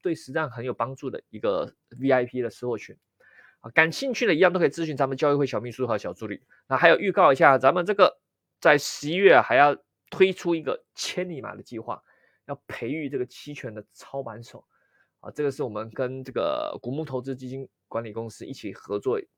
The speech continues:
想要去培育一些期权操盘手。哦，主要也是因为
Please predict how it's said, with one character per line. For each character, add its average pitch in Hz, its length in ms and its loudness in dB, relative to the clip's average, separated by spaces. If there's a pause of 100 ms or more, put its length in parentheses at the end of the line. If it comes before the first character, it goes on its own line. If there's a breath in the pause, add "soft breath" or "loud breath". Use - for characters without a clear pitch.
想 98 100 -10
要 110 80 -6
去 117 160 -12
培 - 160 -10
育 120 140 -8
一 - 20 -6
些 117 180 -6
期 113 160 -10
权 107 140 -10
操 110 140 -10
盘 101 180 -4
手。 - 240 -6
哦， 82 80 -8
主 - 200 -6
要 135 120 6
也 135 140 2
是 - 160 -10
因 143 40 -6
为 143 160 -6